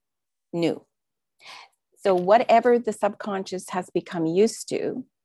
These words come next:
is familiar. It's called the safeguard. This is safety for me. This is my safeguard. This is my go-to. So when people are emotionally stressed, they will reach for what is familiar, what will give them that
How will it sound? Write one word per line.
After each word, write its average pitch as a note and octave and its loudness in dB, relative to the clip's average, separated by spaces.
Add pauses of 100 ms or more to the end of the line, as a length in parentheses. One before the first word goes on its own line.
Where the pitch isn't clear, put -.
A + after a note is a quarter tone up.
(200)
is F3+ 4
familiar. E3+ 2
It's G3 -6
called F#3+ 0 (140)
the F3+ -10
safeguard. - -4 (720)
This G#3 4
is G#3+ 0
safety E3 2
for C#3+ -4
me. B2+ -8 (380)
This G3+ 2
is G#3+ 4
my F3+ 2
safeguard. - 0
This G3+ -2
is G#3+ -2
my F#3+ 0
go-to. F3+ 0 (440)
So G3+ 4
when F#3+ -4
people A#3 2 (340)
are E3 2
emotionally F3 -2
stressed, - -8 (540)
they F#3+ 6
will F3+ 2
reach C4+ 0
for D3 -2 (100)
what G3+ 2
is G3+ -2
familiar, C4 0 (840)
what F#3+ 4
will G3 4
give G#3+ 4
them G3 -2
that F3+ 0